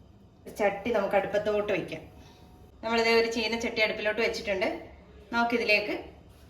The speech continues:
ആവശ്യമായ നല്ലെണ്ണ ഒഴിച്ചു കൊടുക്കാം. അച്ചാറാണ്, അപ്പം നല്ലെണ്ണ ഇച്ചിരി വേണം.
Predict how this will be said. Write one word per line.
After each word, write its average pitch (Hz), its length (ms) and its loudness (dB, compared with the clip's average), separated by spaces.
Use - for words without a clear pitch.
ആവശ്യമായ 220 520 4
നല്ലെണ്ണ 262 400 6
ഒഴിച്ചു 185 200 -2
കൊടുക്കാം. 156 260 -6
അച്ചാറാണ്, 226 600 2
അപ്പം 220 140 -6
നല്ലെണ്ണ 208 420 0
ഇച്ചിരി 254 240 -8
വേണം. 277 340 6